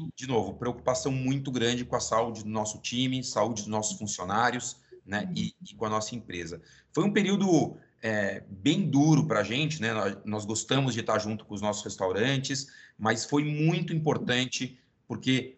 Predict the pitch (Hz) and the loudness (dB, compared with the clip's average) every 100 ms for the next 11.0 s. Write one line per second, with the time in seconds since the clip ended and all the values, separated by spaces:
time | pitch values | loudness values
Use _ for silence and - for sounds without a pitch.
0 | _ 139 143 143 123 117 143 135 101 87 | _ 2 4 4 4 6 6 4 0 -10
1 | - _ _ _ _ _ _ - 151 156 | -14 _ _ _ _ _ _ -4 -2 0
2 | 123 113 175 156 160 139 139 131 151 156 | -2 -4 -4 4 4 4 -2 0 0 2
3 | 156 160 170 185 160 160 165 165 _ _ | 2 2 0 -4 -6 -6 -6 -12 _ _
4 | 127 135 139 135 151 139 123 131 147 151 | -4 -2 -2 0 2 4 4 2 0 0
5 | 143 139 - - 113 117 113 - - 127 | 0 0 -4 -4 0 2 2 -2 -4 -2
6 | 123 - - - 139 139 175 - - 170 | -2 -4 -8 -2 0 0 -2 -2 -2 -4
7 | 160 156 147 - 135 101 117 131 131 - | -6 -4 -4 -2 -4 -2 2 2 0 -10
8 | - _ 123 107 135 156 156 143 135 135 | -20 _ -6 2 4 4 0 -2 -2 -2
9 | 135 120 123 131 123 113 101 123 117 117 | -4 -2 -4 -4 -6 -6 -4 -2 0 -2
10 | - 120 101 95 85 87 90 - 127 | 0 0 2 2 2 -4 -6 0 0